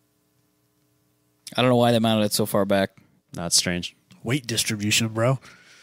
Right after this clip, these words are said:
Speaker 1: That's a Camaro.
Speaker 3: Uh, for launching, that's important,
Speaker 1: Oh, yeah,
Speaker 3: too.
Speaker 1: yeah, for drag
Speaker 3: <laughs>
Speaker 1: racing. That's
Speaker 3: You wanna
Speaker 1: right.
Speaker 3: get
Speaker 1: Yeah,
Speaker 3: that weight
Speaker 1: get that
Speaker 3: back.
Speaker 1: weight back. Should have made a rear engine Camaro then. Get all that weight back on that back axle.
Speaker 3: Apparently that's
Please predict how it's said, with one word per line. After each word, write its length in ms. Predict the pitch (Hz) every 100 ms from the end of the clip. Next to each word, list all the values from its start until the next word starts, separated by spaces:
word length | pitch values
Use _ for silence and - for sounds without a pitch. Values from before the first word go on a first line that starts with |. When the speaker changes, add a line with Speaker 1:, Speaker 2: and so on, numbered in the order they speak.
| - -
Speaker 1:
That's 160 | 127 -
a 40 |
Camaro. 540 | - 123 131 135 92 - _ _ _ _ _ _ _ _ _ _ _ _ _ -
Speaker 3:
Uh, 360 | 127 120 107 95 - - 120 - -
for 200 | - 151
launching, 520 | 120 139 156 160 143 127
that's 200 | 135 143
important, 260 | 135 156
Speaker 1:
Oh, 120 | 151
yeah, 140 | 135 131
Speaker 3:
too. 60 |
Speaker 1:
yeah, 140 | - 117
for 140 | 123
drag 300 | 127 151 151
Speaker 3:
<laughs> 80 | -
Speaker 1:
racing. 260 | 120 117 113
That's 160 | 120
Speaker 3:
You 80 | 156
wanna 120 | 175
Speaker 1:
right. 60 | 170
Speaker 3:
get 140 | 165 170
Speaker 1:
Yeah, 40 |
Speaker 3:
that 180 | 165 156
weight 180 | 160 170
Speaker 1:
get 100 | 139
that 80 | 165
Speaker 3:
back. 160 | 196
Speaker 1:
weight 60 | -
back. 380 | 131 120 - - - _ _ _ _ _
Should 180 | - 143
have 60 |
made 120 | 127 113
a 40 |
rear 260 | 107 113 113
engine 300 | 107 107 107
Camaro 380 | 110 104 104 104
then. 180 | 107 - - _
Get 80 | -
all 120 | 127 117
that 80 |
weight 200 | 110 120
back 200 | 113 113 113
on 100 | 110
that 160 | 101
back 200 | 110 107
axle. 440 | 117 107 - 101 - _ - - _ _ - _ _ _ _ -
Speaker 3:
Apparently 320 | 151 143 127
that's 380 | 143 147 -